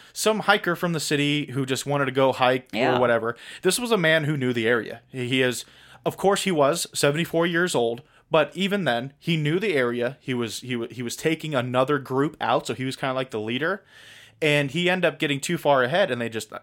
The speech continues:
Speaker 1: like, never seen him again. So, thinking about the story,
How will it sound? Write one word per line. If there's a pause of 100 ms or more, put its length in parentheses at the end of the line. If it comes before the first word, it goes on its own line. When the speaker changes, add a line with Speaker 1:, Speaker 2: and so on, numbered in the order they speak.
Speaker 1:
like,
never
seen
him
again. (500)
So, (840)
thinking
about
the
story,